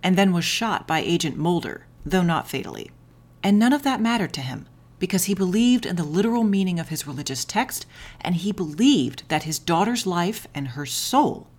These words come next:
were more important than his. The show doesn't tell you what to believe. It offers no explanation for what exactly Reverend Mackey is or why the venom expelled itself from O'Connor while he lay near death.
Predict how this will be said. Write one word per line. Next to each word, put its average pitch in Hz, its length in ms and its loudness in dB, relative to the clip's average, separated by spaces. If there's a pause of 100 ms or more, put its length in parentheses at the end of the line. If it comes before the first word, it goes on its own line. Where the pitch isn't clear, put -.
(120)
were 160 140 0
more 165 260 2
important 180 480 -4
than 127 140 -6
his. 151 460 -6 (580)
The 220 100 0
show 302 220 4
doesn't 294 260 0
tell 156 240 0
you 139 180 -2
what 131 280 -4
to - 80 -6
believe. 135 480 -6 (540)
It - 120 2
offers 151 400 4
no 139 240 -4
explanation 175 720 0
for 147 100 -4
what 135 320 -2
exactly 143 580 0
Reverend 139 320 -4
Mackey 131 440 -6
is 151 420 0
or 170 220 0
why 151 420 0
the 214 100 0
venom 147 360 0
expelled - 500 -2
itself 131 400 -4
from 139 160 -6
O'Connor 131 540 -2
while 127 180 -2
he 131 120 -4
lay 131 200 -6
near 123 180 -6
death. - 400 -8